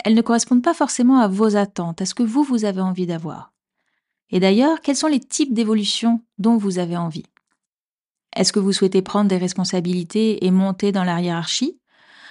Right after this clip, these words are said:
Ou est-ce que vous êtes plutôt à l'affût d'une évolution transversale ? À moins que vous préfériez rester dans un poste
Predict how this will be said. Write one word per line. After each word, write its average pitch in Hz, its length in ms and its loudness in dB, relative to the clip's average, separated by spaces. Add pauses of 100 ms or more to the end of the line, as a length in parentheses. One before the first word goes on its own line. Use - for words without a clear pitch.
(180)
Ou 302 80 0
est-ce 370 100 2
que - 80 0
vous 233 160 4
êtes 214 160 0
plutôt 247 460 -2
à 254 80 2
l'affût 214 440 -2
d'une 226 180 2
évolution 190 440 -2
transversale ? 180 920 -4 (1200)
À 196 80 2
moins 220 180 6
que 226 60 6
vous 202 80 0
préfériez 190 540 0
rester 208 400 0
dans 180 200 -2
un 156 120 -4
poste 190 460 -6